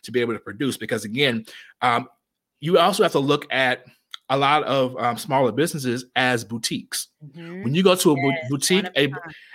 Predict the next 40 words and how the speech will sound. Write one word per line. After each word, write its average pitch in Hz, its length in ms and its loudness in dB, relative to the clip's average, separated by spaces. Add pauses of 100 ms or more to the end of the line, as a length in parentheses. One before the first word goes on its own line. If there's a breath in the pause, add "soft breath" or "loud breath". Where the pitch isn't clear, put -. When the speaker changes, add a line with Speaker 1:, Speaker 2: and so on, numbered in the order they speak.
(140)
Speaker 1:
a, 139 280 2
a, 131 340 0
a, 139 80 -2 (160)
you're 139 160 4
getting, 165 420 2
again, 151 280 0
you're 147 120 -2
getting 147 420 0
a 127 100 2
one 123 280 0
of 151 100 -4
a 165 60 -2
kind. 151 500 2
You're, 135 100 0
most 135 220 -2
of 143 80 -8
the 151 60 0
time, 135 180 2
you're 127 100 -2
getting 131 180 -2
something 139 280 -2
that 117 80 -6
you're 120 100 -4
not 135 160 2
gonna 165 140 -2
find 156 280 2
anywhere 143 640 2
else. 131 380 2 (320 loud breath)
Um, 110 160 0
you're 131 100 2
getting 135 220 0
the 113 100 2
vintage 143 400 0
of 147 140 0
the 156 80 2
vintage, 147 760 0
or, 120 300 2
you 127 160 -2
know, 139 260 2 (420 loud breath)
um, 117 600 0